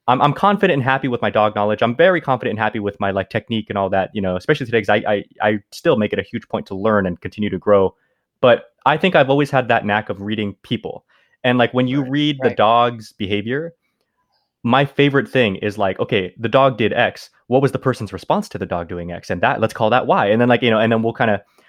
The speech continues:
Speaker 1: we'll throw layers onto things. And I'm like, "Ah, so based on the dog doing this, and then you responding to that, I can see the bottleneck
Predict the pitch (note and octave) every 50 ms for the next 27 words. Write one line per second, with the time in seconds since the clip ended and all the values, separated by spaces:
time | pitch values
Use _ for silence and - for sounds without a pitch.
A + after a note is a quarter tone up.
0 | _ _ - B2 B2+ B2+ - - C3+ C#3 C#3+ C#3+ C#3+ C#3 C3 E2 G#2 A2+ B2 C#3
1 | D3 C#3+ - A#2+ G#2+ G2+ - - G2+ F#2+ G2 G2 G2 G2 F#2 F#2 F#2 F#2 - -
2 | F#2 G2 A2+ A#2 A2 G2+ F#2 F2 F#2 - - A2 - C3+ D3 - - A#2 G#2+ G2+
3 | A#2 A2+ A2 G#2+ G#2 G2 F#2+ F#2+ G2 A#2 A2 - - F#2+ F#2+ F#2+ F#2+ F#2 G2 -
4 | - - A#2 G#2+ G2 F2+ - F#2 G2+ A#2+ A2+ G2 - - _ _ _ _ _ _
5 | _ _ - A2+ A2+ - A#2+ F#2+ - - D3 C#3+ B2 A2+ F#2+ G#2+ - A#2+ B2 A#2
6 | G#2 G2 F2 F2+